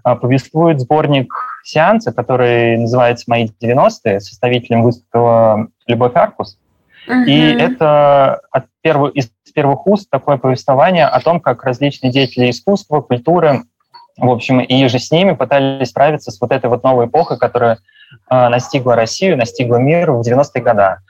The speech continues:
Speaker 1: В общем-то, это очень, э, на самом деле, это весё-, <laughs> весёлое, очень любознательное чтение, как бы о традициях того времени, о каких-то новых, э, законах, о каких-то новых, э,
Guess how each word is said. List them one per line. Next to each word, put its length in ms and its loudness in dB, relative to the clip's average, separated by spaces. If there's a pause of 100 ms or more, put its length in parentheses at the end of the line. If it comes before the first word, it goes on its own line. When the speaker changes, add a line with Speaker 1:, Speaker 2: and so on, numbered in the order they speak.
(160)
Speaker 1:
В 60 -2
общем-то, 340 -2
это 340 0
очень, 420 0
э, 460 2
на 120 0
самом 180 -4
деле, 140 0
это 140 -8
весё-, 240 -4
<laughs> 280 0
весёлое, 440 2
очень 220 2
любознательное 680 0
чтение, 760 0
как 180 -4
бы 100 2
о 40 2
традициях 480 -2
того 220 0
времени, 540 2
о 80 2
каких-то 420 -4
новых, 540 2
э, 180 2
законах, 580 0
о 80 -2
каких-то 420 -4
новых, 600 2
э, 280 4